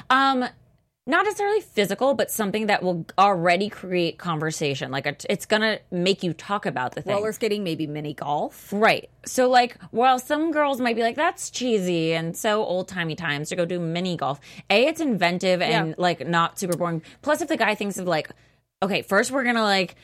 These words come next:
Speaker 1: have drinks, then play mini golf, like, at the place,
Speaker 2: Yeah.
Speaker 1: and then we're gonna have
Speaker 2: Yeah.
Speaker 1: dinner after."
Speaker 2: You think drinks should be involved?
Speaker 1: I do that. I always
Speaker 2: I
Speaker 1: think drinks
Speaker 2: agree.
Speaker 1: should be
Speaker 2: I
Speaker 1: involved.
Speaker 2: agree.
Speaker 1: Um, but I also think, like, a date that has, like, multi-parts and act-, like,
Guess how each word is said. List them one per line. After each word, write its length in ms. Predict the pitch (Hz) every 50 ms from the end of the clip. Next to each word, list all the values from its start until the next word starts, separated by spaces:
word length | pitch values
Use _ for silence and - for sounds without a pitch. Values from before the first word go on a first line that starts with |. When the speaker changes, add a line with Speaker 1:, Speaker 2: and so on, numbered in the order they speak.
| - _ -
Speaker 1:
have 360 | 185 208 202 196 190 180 175
drinks, 380 | 160 185 208 214 196 190 175 -
then 320 | 165 170 196 226 240 254
play 240 | 240 - 247 214 220
mini 280 | 202 202 202 202 190 165
golf, 260 | 175 160 156 156 -
like, 180 | 170 165 -
at 120 | 151 170 -
the 80 | 170
place, 500 | - - - 165 151 160 196 277 - - - - - -
Speaker 2:
Yeah. 140 | 127 -
Speaker 1:
and 100 | 180 196
then 180 | 196 208 214 220
we're 120 | 220 220
gonna 160 | 208 208 214 208
have 160 | 208 185 -
Speaker 2:
Yeah. 60 | 165
Speaker 1:
dinner 340 | 160 202 185 180 180 180 - -
after." 400 | 156 156 156 175 - - - 254
Speaker 2:
You 120 | 285 285
think 180 | 254 247 220 165
drinks 240 | 220 220 214 175
should 160 | - 226 196 175
be 100 | 185 180
involved? 400 | 170 156 143 143 - - - - -
Speaker 1:
I 120 | 226 247
do 160 | 214 262 302
that. 140 | 277 - -
I 120 | 185 208 214
always 160 | 202 226 254
Speaker 2:
I 20 |
Speaker 1:
think 140 | 285 320 311
drinks 140 | 180 175 180 160
Speaker 2:
agree. 20 | 165
Speaker 1:
should 160 | - 170 151
be 100 | 160 165
Speaker 2:
I 60 | 180 208 208 214
Speaker 1:
involved. 80 | 202 202
Speaker 2:
agree. 160 | 170 147 151 - -
Speaker 1:
Um, 220 | 196 214 220 202 -
but 200 | 202 190 254 254
I 80 | 254 233
also 360 | - 202 240 294 294 330 320
think, 240 | - 302 277 240 220
like, 280 | 226 208 196 185 - - _ -
a 80 | 196
date 300 | 180 - 202 196 208 -
that 100 | 202 214
has, 380 | 196 190 202 190 190 180 170 -
like, 180 | 180 170 170
multi-parts 720 | 175 175 170 170 170 185 180 165 - 170 175 175 175 -
and 100 | 185 170
act-, 240 | 156 156 - - _
like, 280 | - 175 160 - -